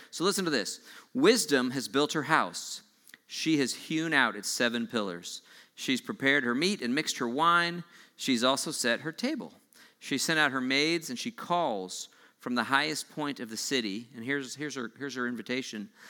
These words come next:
"Let all who are simple come in here," she says to those who lack judgment. And then later on, just, just a paragraph later in verse thirteen, it says,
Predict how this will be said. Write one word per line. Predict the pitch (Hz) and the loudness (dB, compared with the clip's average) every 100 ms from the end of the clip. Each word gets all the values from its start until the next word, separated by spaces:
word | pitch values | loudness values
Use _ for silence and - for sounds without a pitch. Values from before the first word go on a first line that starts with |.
| - - | -20 0
"Let | 143 | 4
all | 151 190 220 226 | 6 6 4 2
who | 208 | 2
are | 220 | 2
simple | 190 - 240 196 165 | 2 0 -2 -2 -4
come | 139 - 165 | -4 -4 -4
in | 175 208 | -2 -4
here," | 147 98 87 87 _ _ _ _ | -2 -4 -4 -10 _ _ _ _
she | - 131 | -6 -4
says | - 117 107 - | 0 0 0 -4
to | - | -4
those | 107 95 95 - | -6 -6 -8 -8
who | 107 | -6
lack | 101 98 - | -6 -8 -10
judgment. | 107 98 - 92 - _ _ _ _ _ _ _ - | -8 -8 -10 -18 -20 _ _ _ _ _ _ _ -10
And | 123 | -4
then | 120 120 | -2 0
later | 120 127 | 0 2
on, | 135 | 0
just, | 120 104 _ | -2 -8 _
just | - 123 | -12 -12
a | - _ _ | -14 _ _
paragraph | 135 131 120 117 - | 0 2 2 0 -2
later | 127 120 | -4 -2
in | 104 | -4
verse | 104 - | -6 -4
thirteen, | 117 104 147 143 110 107 - - - - | -6 -6 -6 -4 -4 -8 -16 -20 -18 -6
it | 113 | -2
says, | - 120 110 - | 2 2 2 -2